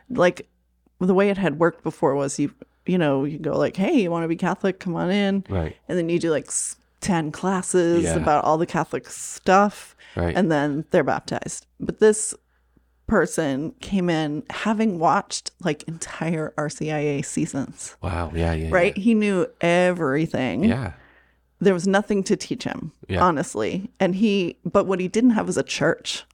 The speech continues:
Speaker 2: Yeah.
Speaker 1: Right? Like, he
Speaker 2: Like
Speaker 1: didn't have a
Speaker 2: community.
Speaker 1: community.
Speaker 2: Yeah.
Speaker 1: And that was the thing that we could provide him as a church.
Speaker 2: Yeah.
Speaker 1: So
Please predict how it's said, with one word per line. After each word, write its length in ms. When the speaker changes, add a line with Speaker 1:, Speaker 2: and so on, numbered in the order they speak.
Speaker 2:
Yeah. 200
Speaker 1:
Right? 280
Like, 180
he 80
Speaker 2:
Like 80
Speaker 1:
didn't 200
have 140
a 60
Speaker 2:
community. 640
Speaker 1:
community. 80
Speaker 2:
Yeah. 140
Speaker 1:
And 200
that 180
was 240
the 120
thing 280
that 120
we 100
could 220
provide 320
him 160
as 160
a 60
church. 320
Speaker 2:
Yeah. 180
Speaker 1:
So 280